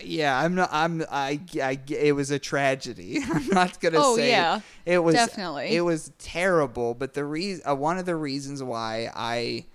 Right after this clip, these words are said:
Speaker 1: uh, have an interest in it is because I'm terrified of exactly what happened
Speaker 2: Mm-hmm.
Speaker 1: that day.
Speaker 2: Yeah.
Speaker 1: And things that terrify me are the things I'm most interested
Speaker 2: Fascinate
Speaker 1: in.
Speaker 2: you.
Speaker 1: They
Speaker 2: Mm-hmm.
Speaker 1: fascinate me because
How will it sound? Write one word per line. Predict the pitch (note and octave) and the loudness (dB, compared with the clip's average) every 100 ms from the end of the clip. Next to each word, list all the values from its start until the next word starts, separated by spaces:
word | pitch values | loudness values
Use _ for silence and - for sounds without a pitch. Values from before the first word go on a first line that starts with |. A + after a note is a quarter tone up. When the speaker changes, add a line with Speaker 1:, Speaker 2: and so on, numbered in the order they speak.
| _ _ - - | _ _ -20 -6
Speaker 1:
uh, | A#2 A2 G2 | -2 -2 -2
have | D#3 D3 | -2 0
an | C#3 | -2
interest | B2+ D#3+ D#3+ D3 C#3 | -6 -10 -8 -8 -8
in | A#2+ | -8
it | A#2+ | -8
is | B2 B2 | -10 -8
because | C3+ C#3+ B2+ | -8 -6 -6
I'm | B2 B2 | -6 -8
terrified | - D3+ D3 C#3 C3 G#2+ A2 A2+ - - | -8 -4 -2 -2 -6 -6 -4 -6 -10 -6
of | A2 G#2+ G2+ F2+ - - | -2 -2 -4 -10 -18 -12
exactly | B2+ B2+ B2+ A#2 - C3+ C3 C3 - _ _ B2 | -10 -6 -4 -4 -4 -6 -4 -8 -12 _ _ -4
what | B2 A2 - | -2 -2 -4
happened | - C3 A2+ A2 F#2 | -6 -6 -6 -10 -6
Speaker 2:
Mm-hmm. | A3+ G#3+ | -4 -2
Speaker 1:
that | G#3+ D4 | -4 -4
day. | G#3 E2+ C#4 | -6 -6 -4
Speaker 2:
Yeah. | D#4 - - - | -6 -8 -20 -12
Speaker 1:
And | C3 B2+ - | -8 -8 -6
things | E3+ F3 F3 D#3 | -4 -2 -4 -4
that | D3+ | -4
terrify | - E3 E3+ D3+ - A#2 A2+ | -4 -4 -2 -2 -2 -4 -4
me | A2 A2 A2+ _ _ - _ | -6 -8 -10 _ _ -20 _
are | C3+ C#3 C3 | 2 2 2
the | B2+ | -2
things | - D3 C3+ | -6 -6 -4
I'm | B2+ | -6
most | B2 - | -6 -8
interested | A3 G#3+ F#3+ G3+ | -4 -4 -4 -6
Speaker 2:
Fascinate | D#3 C#3 | -6 -8
Speaker 1:
in. | D#2 | -10
Speaker 2:
you. | - G#3+ - - | -10 -10 -8 -2
Speaker 1:
They | D#3+ | -4
Speaker 2:
Mm-hmm. | - | -2
Speaker 1:
fascinate | G3+ F#3+ F3+ F3 C3+ A2 | -2 -2 -4 -4 -4 -6
me | E2 C#2+ C#3+ - - _ _ - | -10 -16 -16 -20 -20 _ _ -4
because | D3+ - D#3 C#3+ B2+ | -2 2 2 2 -2